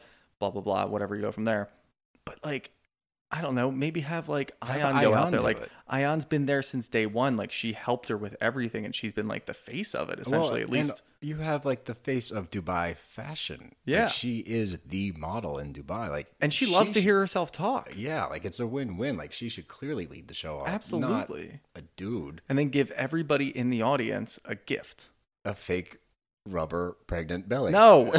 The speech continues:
Speaker 1: no,
Speaker 2: <laughs>
Speaker 1: no, absolutely not. She, like, have, have the, have Ion go out there and give everybody a gift, and then everybody gets together and stews it up.
Speaker 2: Oh my God. I, we have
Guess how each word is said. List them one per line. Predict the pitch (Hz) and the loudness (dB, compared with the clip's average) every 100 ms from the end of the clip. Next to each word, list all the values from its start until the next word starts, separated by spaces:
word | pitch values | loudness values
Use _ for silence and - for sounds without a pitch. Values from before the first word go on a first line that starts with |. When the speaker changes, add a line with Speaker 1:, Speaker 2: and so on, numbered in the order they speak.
| 139 | 8
Speaker 1:
no, | 196 190 143 - | 10 12 10 6
Speaker 2:
<laughs> | 127 | 4
Speaker 1:
no, | 127 123 151 - 165 - - | 6 8 6 4 -2 0 6
absolutely | 131 135 151 143 131 139 | 8 8 2 -2 0 2
not. | 185 170 - - - | 2 2 -2 -10 -12
She, | - 226 - _ _ 151 | -10 -12 -16 _ _ 0
like, | 135 | 0
have, | - 131 156 - | 4 4 4 2
have | 135 170 | 2 2
the, | 165 139 | 2 4
have | 156 165 - 226 - | 4 2 -4 -10 0
Ion | 143 143 147 | 4 6 6
go | 143 | 6
out | 117 156 | 6 4
there | |
and | 151 | 0
give | 123 113 | 0 0
everybody | 117 160 170 | 0 0 0
a | |
gift, | 151 117 113 - - - - _ - | 0 0 -2 -2 -18 -20 -20 _ -4
and | 110 | -2
then | |
everybody | 98 123 127 | 0 0 2
gets | 139 | 0
together | - 139 139 160 | 0 0 2 0
and | 139 | -4
stews | - - 104 110 | -8 -8 -6 -2
it | 151 | 0
up. | 233 - - - | 0 -4 -8 -6
Speaker 2:
Oh | 110 110 113 | 0 2 2
my | 101 98 | -2 -4
God. | - 104 98 95 - _ _ - - _ | -2 0 2 0 -4 _ _ -20 -20 _
I, | - 110 | -8 -6
we | 90 95 98 | -6 -6 -2
have | 101 98 | 0 0